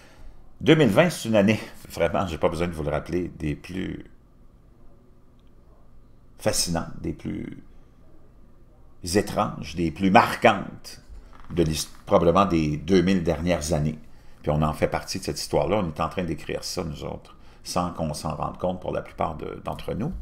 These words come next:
Et si, l'année n'est pas terminée. Tellement de choses se produisent encore et ne cessent d'arriver jour après jour. Je serais pas étonné qu'il y en ait un de ces gros astéroïdes qui nous tombe sur la tête ou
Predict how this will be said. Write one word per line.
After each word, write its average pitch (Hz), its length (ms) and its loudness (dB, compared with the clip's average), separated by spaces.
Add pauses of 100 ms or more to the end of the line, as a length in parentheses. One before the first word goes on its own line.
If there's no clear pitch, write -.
(960)
Et 120 260 8
si, - 920 2 (340)
l'année 104 240 8
n'est 135 80 6
pas 117 140 6
terminée. 120 600 4 (1300)
Tellement 107 260 6
de 90 60 0
choses 117 280 2
se - 220 -4
produisent 92 540 2
encore 104 440 2
et 78 240 -4
ne 82 200 -4
cessent 110 400 2
d'arriver 87 480 0
jour 101 200 0
après 85 220 2
jour. 127 340 -4 (1200)
Je - 80 -6
serais 147 160 4
pas 175 100 10
étonné 117 360 6
qu'il 120 120 4
y - 20 8
en 98 80 6
ait 98 120 6
un 113 140 6
de 92 120 2
ces 80 220 0
gros 87 240 0
astéroïdes 80 460 0
qui - 120 -8
nous 80 80 -4
tombe 90 180 -4
sur 85 140 -4
la 76 120 -6
tête - 360 -4
ou 87 140 -4